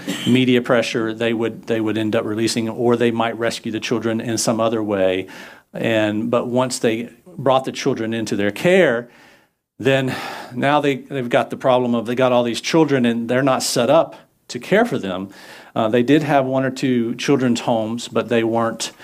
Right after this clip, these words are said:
uh, nearly big enough and ready to take on the number of children that were coming out of, um, these rock quarries and,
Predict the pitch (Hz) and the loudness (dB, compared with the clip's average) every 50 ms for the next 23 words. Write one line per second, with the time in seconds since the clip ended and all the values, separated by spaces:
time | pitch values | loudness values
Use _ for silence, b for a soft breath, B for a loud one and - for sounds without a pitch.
0 | B B B B B - 107 107 104 98 107 113 117 - - - - - 107 110 | B B B B B -4 -2 0 0 0 -2 -4 -6 -8 -10 -12 -8 -4 0 2
1 | 120 135 151 165 156 131 123 120 117 117 117 107 98 95 104 107 104 - - - | 4 6 6 6 6 4 0 -2 -4 -6 -6 -6 -6 -6 -6 -8 -8 -10 -14 -16
2 | - - 107 104 101 107 107 107 104 95 104 101 - 117 107 - - 107 104 101 | -12 -10 -8 -4 -2 -2 -2 -2 -2 -2 -4 -2 -2 -4 -4 -2 -4 -4 -2 -2
3 | 101 101 98 98 B B B B B B _ - 98 104 107 117 127 127 127 120 | -2 -2 -4 -6 B B B B B B _ -2 0 2 2 2 2 2 0 0
4 | 117 107 104 95 - - - 117 107 101 98 95 92 92 92 98 - 101 - - | 2 0 0 0 -2 -2 -2 -2 -2 -2 -2 -4 -2 -2 -4 -4 -4 -8 -8 -4
5 | - 113 101 98 98 98 95 95 95 92 92 95 - - - - 220 - 104 98 | -2 -2 0 0 0 0 0 0 0 0 -2 -2 -6 -12 -14 -12 -6 -4 -2 -2
6 | 92 92 90 90 90 - 98 98 95 92 - - 98 107 101 101 - - - 107 | 0 -2 -2 -4 -4 -2 -2 0 -2 -2 -2 -2 0 2 2 0 -2 -6 -6 -4
7 | 98 98 95 95 92 92 87 92 95 | -4 -2 -2 -4 -4 -6 -8 -8 -10